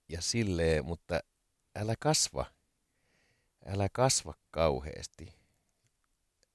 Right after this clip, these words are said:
Sunkin pitää olla tehokas siten, että,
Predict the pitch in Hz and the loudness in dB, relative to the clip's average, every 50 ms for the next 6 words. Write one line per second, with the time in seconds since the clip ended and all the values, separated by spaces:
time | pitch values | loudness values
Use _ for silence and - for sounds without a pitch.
0 | _ _ _ _ _ _ _ _ - - - - - - - - 98 92 92 82 | _ _ _ _ _ _ _ _ -20 -20 -20 -20 -20 -20 -16 -10 -6 -6 -6 -6
1 | 76 - 80 71 69 69 - 92 92 - - 85 80 73 67 - - 90 90 85 | -6 -8 -8 -8 -8 -6 -6 -8 -6 -2 0 2 2 2 0 -2 -6 -8 -6 -6
2 | 78 76 - _ - 98 95 85 82 - - - 76 - - - _ _ _ _ | -6 -6 -8 _ -2 -2 0 0 -2 -4 -6 -8 -14 -14 -14 -16 _ _ _ _
3 | _ _ _ _ _ _ _ _ _ _ _ _ _ _ _ _ _ _ _ _ | _ _ _ _ _ _ _ _ _ _ _ _ _ _ _ _ _ _ _ _
4 | - - - 87 - - 71 71 69 69 - _ _ - 67 | -18 -14 -14 -10 -4 -2 -2 0 0 -2 -4 _ _ -6 -6